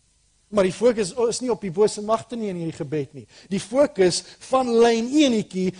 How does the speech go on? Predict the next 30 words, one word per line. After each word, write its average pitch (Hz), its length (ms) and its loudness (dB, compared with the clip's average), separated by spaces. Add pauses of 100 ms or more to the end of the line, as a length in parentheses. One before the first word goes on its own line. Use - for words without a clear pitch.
is 220 200 4
op 180 200 -2
wie? 180 200 -2 (1040)
Onse 165 480 -6
Vader 110 440 -14 (760)
wat 131 200 -14
in 127 80 -8
die 120 180 -12
hemel 87 200 -20
is. - 380 -20 (920)
Dis 175 140 -4
soos 175 140 -4
die 175 80 -6
man 160 360 -2 (220)
wat 147 180 -4
'n 147 100 0
nuwe 156 200 -4
hond 147 280 -4
gekry 131 380 -6
het, - 180 -10 (200)
groterige 160 600 -4
hond, 135 260 -14 (720)
so 160 100 -14
twee 160 180 -4
jaar 139 180 0
oud, 147 200 -6 (400)
eh, 135 160 -10
een 151 80 -8
van 156 100 -4
daai 131 180 -4